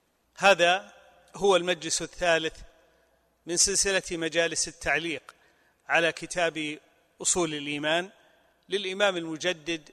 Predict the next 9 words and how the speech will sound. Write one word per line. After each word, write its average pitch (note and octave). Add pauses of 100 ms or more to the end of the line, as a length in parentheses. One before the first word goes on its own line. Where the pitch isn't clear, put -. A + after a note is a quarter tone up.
محمد D#3+
بن D3+
عبد C#3
الوهاب D3
رحمه D3+
الله. A#2 (420)
ينعقد D#3+
هذا E3+
المجلس D#3+